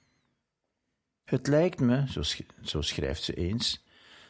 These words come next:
"dat bij iedereen het verlangen groeit naar verinnerlijking en wel in een eerlijk en spontaan streven naar de waarheid.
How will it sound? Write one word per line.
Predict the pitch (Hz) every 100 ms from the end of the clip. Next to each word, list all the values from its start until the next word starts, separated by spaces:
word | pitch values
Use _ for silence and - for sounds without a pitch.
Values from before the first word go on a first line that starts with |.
| -
"dat | 120 113
bij | 117
iedereen | 117 165 143 135 139
het | 127 -
verlangen | 107 104 139 160 131
groeit | 131 131 127
naar | 107 98
verinnerlijking | 82 85 - 143 131 92 82 76 78 69 82 - _ _ _ _ _ -
en | 98
wel | 120 151
in | 135
een | 104
eerlijk | - 123 147 143 131
en | 101
spontaan | - 90 87 120 127 143
streven | - 98 104 123 107
naar | 92 98 110 -
de | 80 98 85
waarheid. | 78 87 87 - - -